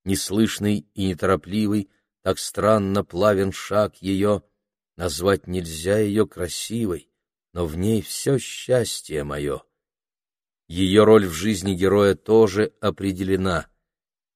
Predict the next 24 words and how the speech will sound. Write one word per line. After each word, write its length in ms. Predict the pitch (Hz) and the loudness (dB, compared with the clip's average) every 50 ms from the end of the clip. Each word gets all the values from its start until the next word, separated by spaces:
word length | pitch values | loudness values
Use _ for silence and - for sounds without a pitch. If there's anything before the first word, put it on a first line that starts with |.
| _ - | _ -4
Когда 420 | 90 90 76 73 78 78 98 98 | -4 -4 -4 -4 -4 -2 0 0
я 260 | 92 85 76 95 92 85 | 0 0 0 0 0 0
жажду 520 | 73 76 90 101 98 90 78 76 80 85 | -2 -2 -2 0 0 -2 -4 -6 -10 -10
своей 400 | - - - - 87 90 85 82 | -10 -8 -6 -4 -2 -2 -2 -2
волей 560 | 80 76 85 101 101 92 82 82 73 - - _ _ _ _ _ _ _ _ - | -2 0 2 2 2 2 0 -4 -10 -14 -20 _ _ _ _ _ _ _ _ -12
и 60 | 87 | -10
смел 520 | - - - 87 95 101 104 95 92 - _ | -10 -8 -6 -2 0 0 2 0 0 -2 _
и 100 | - 95 | -12 -12
горд, 480 | 82 71 76 104 107 95 85 - - _ _ _ _ _ _ _ _ | -8 -2 2 4 4 4 2 -4 -14 _ _ _ _ _ _ _ _
я 160 | 87 107 113 | 0 0 0
к 120 | 104 - - | 0 -2 -2
ней 460 | 98 104 110 113 110 98 85 76 - - | -2 0 2 2 2 0 0 -4 -8 -14
иду, 440 | - 82 78 76 90 87 78 73 _ _ _ _ _ _ _ _ _ _ _ | -16 -14 -10 -6 -6 -6 -6 -6 _ _ _ _ _ _ _ _ _ _ _
учиться 640 | - 95 - - - 104 104 92 - - - - 95 87 | -8 -8 -8 -6 -8 -8 -8 -8 -8 -8 -6 -4 -4 -4
мудрой 600 | 80 82 87 95 110 113 98 87 95 92 92 87 | -4 -2 -2 0 0 0 0 0 0 0 -2 -2
сладкой 840 | - - - - 90 87 95 95 90 78 _ _ - - 80 76 | -4 -8 -10 -6 -2 0 2 0 0 -2 _ _ -18 -16 -16 -16
боли 600 | 76 76 73 76 85 107 117 110 101 90 - _ _ _ _ _ _ _ _ _ _ _ | -16 -16 -8 -2 2 2 4 2 2 -2 -8 _ _ _ _ _ _ _ _ _ _ _
в 60 | _ 76 | _ -18
ее 600 | 76 82 98 101 95 92 110 110 104 87 76 - - | -8 -2 0 0 2 4 4 4 4 2 2 -2 -8
истоме 800 | 82 71 - - - - _ - 95 85 78 76 78 78 - _ _ _ _ _ _ _ _ - | -14 -12 -12 -12 -12 -12 _ -4 -2 -2 -2 -2 -6 -8 -12 _ _ _ _ _ _ _ _ -12
и 80 | 92 | -10
бреду. 520 | 85 73 82 85 80 76 82 82 76 71 _ _ _ _ _ _ _ _ _ _ _ _ _ _ _ _ _ _ _ - | -8 -6 -6 -6 -6 -6 -6 -8 -10 -10 _ _ _ _ _ _ _ _ _ _ _ _ _ _ _ _ _ _ _ -2
Он 160 | 101 101 98 92 | 0 2 2 2
видит 460 | 85 107 110 101 104 98 - - | 2 2 2 4 2 0 0 -4